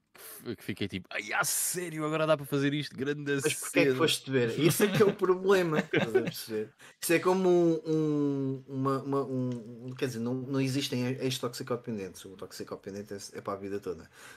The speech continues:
Speaker 2: Mas é a mesma coisa que uma pessoa que teve, que teve esse problema. "Ah, sim, me deixa experimentar, vá, é só um bocadinho."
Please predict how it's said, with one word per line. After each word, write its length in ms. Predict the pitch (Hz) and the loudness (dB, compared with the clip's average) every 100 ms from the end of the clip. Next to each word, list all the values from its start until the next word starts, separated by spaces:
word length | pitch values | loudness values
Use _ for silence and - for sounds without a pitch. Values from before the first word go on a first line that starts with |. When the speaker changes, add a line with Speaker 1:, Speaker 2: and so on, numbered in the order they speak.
| - | -10
Speaker 2:
Mas 120 | 107 | 0
é 60 | 113 | 2
a 40 | |
mesma 220 | 127 131 | 4 4
coisa 220 | 131 131 | 2 0
que 60 | 120 | 0
uma 80 | 123 | -2
pessoa 340 | 123 131 127 | -2 2 2
que 100 | 127 | 0
teve, 460 | - 131 117 123 127 | 0 2 2 0 0
que 100 | - | 0
teve 200 | 131 127 | 0 0
esse 160 | 127 - | 0 -2
problema. 640 | 143 139 147 147 160 170 - - - _ - | 0 2 4 2 2 -2 -10 -20 -20 _ -4
"Ah, 160 | 269 | -2
sim, 160 | 262 - | 0 2
me 240 | 247 262 302 | 2 2 0
deixa 200 | 311 - | 0 0
experimentar, 580 | - 262 233 170 139 120 | 0 4 6 6 4 4
vá, 180 | 131 135 | 4 4
é 80 | |
só 160 | 147 185 | 2 -2
um 60 | 180 | -4
bocadinho." 460 | - 139 117 101 | -4 -4 -4 -6